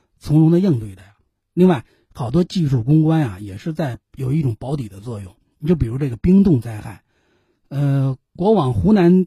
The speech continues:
电力公司就对输电线路啊进行过大规模的改造，就开发了一套系统，叫冰雪灾害监测预警，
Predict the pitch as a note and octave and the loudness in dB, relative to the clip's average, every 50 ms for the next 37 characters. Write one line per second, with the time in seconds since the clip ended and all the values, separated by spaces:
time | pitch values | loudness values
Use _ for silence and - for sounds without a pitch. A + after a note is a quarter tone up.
0 | _ _ - F#3 D#3 C#3 B2+ C3 C#3 C3+ - D3+ C#3 C#3 - _ _ _ _ _ | _ _ -4 0 0 0 2 2 0 -2 -2 -4 -6 -6 -8 _ _ _ _ _
1 | _ _ - E3+ D3+ C#3 - - - E3 C#3+ C3 - - E3 D#3+ F3+ D#3+ C3 A#2+ | _ _ -6 -4 -4 -4 -4 -4 -2 -2 0 0 -2 -2 -2 0 0 -2 -2 -2
2 | D3+ C3 A#2+ A2+ G2+ F2+ F2+ _ _ _ _ _ _ _ _ _ _ - G#3 D3+ | -2 -2 -4 -4 -6 -10 -16 _ _ _ _ _ _ _ _ _ _ 0 2 2
3 | C3+ C#3+ D3 C#3 B2 - - E3+ D3 A#2+ C3 C3 B2+ B2+ C3 A#2+ G#2+ F#2 F#2+ G#2 | 4 4 2 0 -2 -6 -6 -6 -6 -2 -2 -2 -2 -2 -4 -8 -12 -16 -20 -20
4 | G2+ F#2 - _ _ _ _ _ _ _ _ _ _ _ _ _ - A#2+ - - | -20 -20 -20 _ _ _ _ _ _ _ _ _ _ _ _ _ -14 -10 -6 -4
5 | F3 F3 E3 F3 F3 D3+ D#3 D#3 E3 D#3+ D3+ - D#3 C3 - G2 C3 C#3 - _ | -4 -2 -2 -2 -2 -2 -4 -2 -2 -4 -4 -4 -6 -6 -6 -8 -10 -12 -10 _
6 | - G3 G#3 G3+ - D3+ G#2+ A2 - D#3+ E3 D#3+ F3 B2+ A2+ - - G#3+ A3 G#3+ | 0 2 2 2 2 -2 -6 -6 -6 -4 -4 -4 -6 -8 -8 -6 -4 0 0 0
7 | G#3+ G#3 G#3+ G3+ D#3+ A2+ - - - - - | 0 0 -2 -4 -4 -6 -10 -16 -20 -20 -20